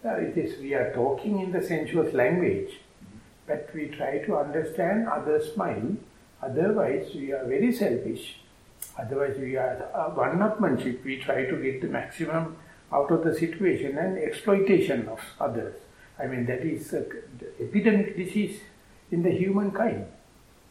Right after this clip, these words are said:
Speaker 1: Present day, due to this education, due to this economic system, due to this, uh, the, so, political system. So that kind of a, mm, the random act of kindness make the life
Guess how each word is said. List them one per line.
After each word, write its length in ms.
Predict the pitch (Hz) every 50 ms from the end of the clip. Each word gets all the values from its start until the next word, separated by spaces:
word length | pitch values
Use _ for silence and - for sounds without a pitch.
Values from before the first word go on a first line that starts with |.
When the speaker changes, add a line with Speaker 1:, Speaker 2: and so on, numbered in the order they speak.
| - - - - - - - _ - - -
Speaker 1:
Present 380 | 165 165 - 185 196 175 170
day, 300 | 214 240 226 - 98 98 - - - -
due 180 | 139 151 165 160
to 60 | 170 160
this 200 | 165 180 165 170
education, 640 | 165 160 170 220 226 - 226 180 - - 143 123
due 140 | 123 143 147
to 80 | - 160 160 160
this 100 | - -
economic 520 | 143 - - 175 175 180 180 170 - -
system, 440 | 196 208 - - - - 147 262 247
due 140 | 139 147 151
to 60 | 170
this, 280 | 165 156 151 - -
uh, 140 | 175 - 147 143 143 147 151 151
the, 220 | 156 165 175 175 - -
so, 420 | - 180 165 156 139 - 147 147 147 -
political 460 | - - 170 - - 202 196 185 175
system. 440 | - 214 233 226 - - 131 113 - - - - - - - - - - - - -
So 500 | 226 214 202 202 - - - - - - -
that 240 | 156 156 156 - -
kind 280 | 202 208 202 190 190
of 160 | 185 - -
a, 380 | 196 175 143 123 120 - - - - - - - - _ - 160
mm, 240 | 135 123 120 120 120 120 120 120 120 120
the 280 | 117 117 117 113 - - - - - - - - - - - - - - - -
random 320 | 135 143 156 151 190 180 -
act 180 | 151 - - -
of 140 | - - -
kindness 480 | 180 202 233 240 190 - - - - - - - - - - - -
make 280 | 147 160 196 220 214 220
the 80 | 220
life 260 | 202 202 208 202 -